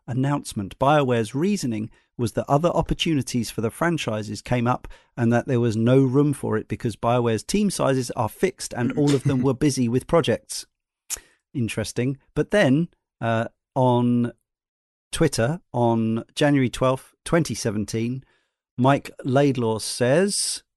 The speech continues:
"Okay, folks, have some questions about the Exalted March cancelled expansion for Dragon Age two. So, why did we cancel it? Easy to assume it was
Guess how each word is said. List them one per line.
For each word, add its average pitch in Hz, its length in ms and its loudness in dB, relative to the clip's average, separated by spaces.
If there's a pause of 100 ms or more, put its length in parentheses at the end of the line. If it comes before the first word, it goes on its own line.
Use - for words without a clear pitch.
"Okay, 147 280 2
folks, - 320 -2
have 139 140 2
some 135 160 -4
questions 135 420 -2
about 151 280 2
the 120 100 0
Exalted 113 460 -2
March 113 340 -2
cancelled 135 400 -6
expansion 107 560 -4
for - 140 -10
Dragon 131 300 0
Age 101 200 -4
two. 107 420 -4
So, 143 640 2 (340)
why 131 180 4
did 156 140 0
we 170 100 -2
cancel 196 400 -2
it? - 280 -4 (500)
Easy 147 320 2
to 135 180 -2
assume 151 580 0
it 139 200 -2
was 120 260 0